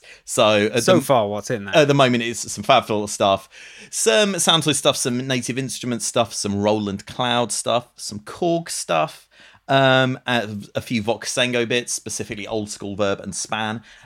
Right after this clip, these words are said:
Speaker 1: and also this R X nine fifty, which is, I think we mentioned that. It's
Speaker 2: Oh,
Speaker 1: the,
Speaker 2: yeah.
Speaker 1: that, uh, Akai,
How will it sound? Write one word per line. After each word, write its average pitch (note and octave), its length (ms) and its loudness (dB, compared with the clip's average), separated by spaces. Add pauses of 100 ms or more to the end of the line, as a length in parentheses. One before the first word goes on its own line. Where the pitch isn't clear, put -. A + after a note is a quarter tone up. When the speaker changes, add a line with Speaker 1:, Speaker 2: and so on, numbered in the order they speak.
Speaker 1:
and D#3 160 -2
also F3+ 340 -2
this E3 240 -4
R E3 220 2
X - 180 -2
nine C#3+ 180 -2
fifty, C3+ 380 -6
which A2+ 220 -6
is, A2+ 100 -8
I B2 60 -4
think C#3 160 -6
we A2 60 -4
mentioned G2 380 -6
that. G#2+ 240 -2
It's A#2 140 -8
Speaker 2:
Oh, G3 160 4
Speaker 1:
the, G#3 80 4
Speaker 2:
yeah. C#3 320 0 (100)
Speaker 1:
that, B2+ 320 2
uh, B2+ 280 -2
Akai, G#2+ 560 2